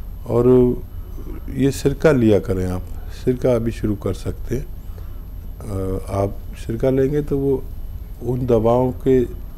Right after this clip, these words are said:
असर को कम करता है, ख़त्म करता है, जो, ओ, नुकसान देने वाले असरात होते हैं।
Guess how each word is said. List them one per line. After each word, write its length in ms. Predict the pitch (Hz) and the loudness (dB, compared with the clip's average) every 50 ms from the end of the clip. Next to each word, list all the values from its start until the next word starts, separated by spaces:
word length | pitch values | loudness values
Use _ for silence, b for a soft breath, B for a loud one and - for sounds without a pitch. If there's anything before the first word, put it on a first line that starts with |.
| - | -6
असर 320 | 113 - - - - 151 147 | -4 -4 -2 0 0 -2 -2
को 180 | - - 131 | -2 -2 -4
कम 260 | 120 - - 113 104 | -4 -2 -2 -2 -2
करता 480 | 98 - - 104 95 - - - 98 98 | -2 -2 -2 -4 -4 -4 -4 -4 -2 -2
है, 80 | 110 104 | -4 -4
ख़त्म 360 | - 110 101 - 110 107 104 | -6 -6 -6 -4 -4 -4 -4
करता 340 | 104 104 98 - - 113 113 | -4 -4 -4 -4 -4 -2 -2
है, 100 | 120 117 | -2 -2
जो, 180 | 117 110 104 - B B B B B B B B B B B B B - - - | -2 -4 -4 -4 B B B B B B B B B B B B B -8 -4 -2
ओ, 220 | 107 104 104 104 | 0 0 0 2
नुकसान 540 | 104 110 110 107 - - - 135 139 135 135 | 0 0 -2 -4 -6 0 2 4 4 4 4
देने 240 | 127 127 123 123 120 | 4 4 4 4 4
वाले 300 | 117 113 110 110 110 110 | 4 2 2 2 2 0
असरात 500 | 104 101 - - 110 101 104 104 - - | 0 -2 -2 -2 0 0 0 -2 -2 -4
होते 240 | 101 95 - - 117 | -6 -6 -4 -4 -6
हैं। 120 | 147 - | -6 -6